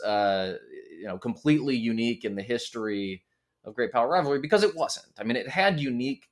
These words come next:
characteristics, but it is part of this longer run of great power competition over the stretch of history. And so it can teach us things about the nature of great power rivalry, about the nature of strategies that are, are needed to succeed in great power rivalry. And,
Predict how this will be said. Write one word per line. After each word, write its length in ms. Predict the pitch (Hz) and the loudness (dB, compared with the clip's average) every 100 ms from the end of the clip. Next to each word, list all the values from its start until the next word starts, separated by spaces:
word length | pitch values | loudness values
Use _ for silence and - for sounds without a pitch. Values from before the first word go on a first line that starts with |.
| _ | _
characteristics, 1080 | 135 113 - 98 123 180 - 65 67 - - | -6 -4 -4 -6 -6 -6 -8 -12 -12 -14 -10
but 220 | 98 110 | -2 2
it 100 | 147 | 4
is 460 | 139 117 107 - - _ _ _ - | 4 2 -2 -8 -12 _ _ _ -4
part 280 | 127 151 143 | 2 4 4
of 180 | 107 | 2
this 320 | 101 104 - 104 | -2 -2 -2 -6
longer 720 | 101 101 117 131 110 101 98 | -2 0 2 0 -2 -2 -2
run 540 | 95 101 127 90 87 | -2 -2 -2 -2 -6
of 120 | 87 | -10
great 280 | 90 101 107 | -4 -4 -2
power 320 | 113 101 98 | 0 0 0
competition 580 | 95 98 95 - - 147 | -2 -4 -4 -8 -10 -6
over 160 | 196 - | -6 -6
the 100 | 95 | -10
stretch 420 | - 101 98 - | -6 -4 -4 -6
of 200 | 92 90 _ _ _ _ - | -8 -8 _ _ _ _ -4
history. 260 | 175 139 | -2 2
And 120 | 117 117 | 2 2
so 100 | 131 | 2
it 140 | 120 | 0
can 140 | 127 | -4
teach 340 | 117 185 233 135 | -2 -2 0 0
us 240 | 107 - | 0 -2
things 340 | - 113 113 110 | -4 -4 -2 -2
about 220 | 104 98 | -2 -2
the 80 | 104 | 0
nature 280 | 147 147 | 0 0
of 120 | 123 120 | -2 0
great 200 | 123 123 | -2 2
power 280 | 120 117 | 2 4
rivalry, 500 | 107 113 113 113 113 | 4 2 2 -2 -2
about 400 | 98 98 101 101 - _ _ _ _ | -2 0 2 2 -2 _ _ _ _
the 160 | 101 107 | -4 0
nature 520 | 113 123 135 120 113 | 2 2 0 0 0
of 200 | 101 95 | 0 -4
strategies 800 | - 113 107 123 120 127 123 107 | -4 0 2 0 -2 -4 -4 -4
that 100 | 104 | -4
are, 260 | 101 101 78 | -2 -2 -2
are 80 | 107 | -2
needed 280 | 113 117 104 | -2 -2 -4
to 60 | |
succeed 440 | 104 - - 147 139 | -8 -6 -2 0 0
in 100 | 123 | 0
great 220 | 127 117 | -2 0
power 340 | 123 120 117 | 0 2 2
rivalry. 560 | 117 120 120 117 117 | 0 0 -2 -4 -2
And, 100 | 107 | -4